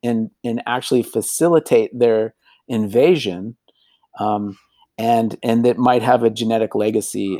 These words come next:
in the remaining genomes of the, of the individuals as they move through the,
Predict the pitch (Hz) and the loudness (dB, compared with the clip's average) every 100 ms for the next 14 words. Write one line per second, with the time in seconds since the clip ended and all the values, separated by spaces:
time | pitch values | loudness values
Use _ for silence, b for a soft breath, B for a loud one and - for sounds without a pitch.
0 | - 98 98 104 101 104 104 98 95 101 | -6 -6 -6 -6 -8 -8 -8 -8 -6 -6
1 | 104 95 90 90 101 92 90 - 107 98 | -4 -6 -8 -8 -4 -4 -6 -8 -8 -2
2 | - 101 98 90 92 95 85 92 90 92 | -4 -2 -6 -4 -2 -2 -4 -4 -2 -2
3 | 95 90 - 95 95 | -4 -4 -6 -2 -2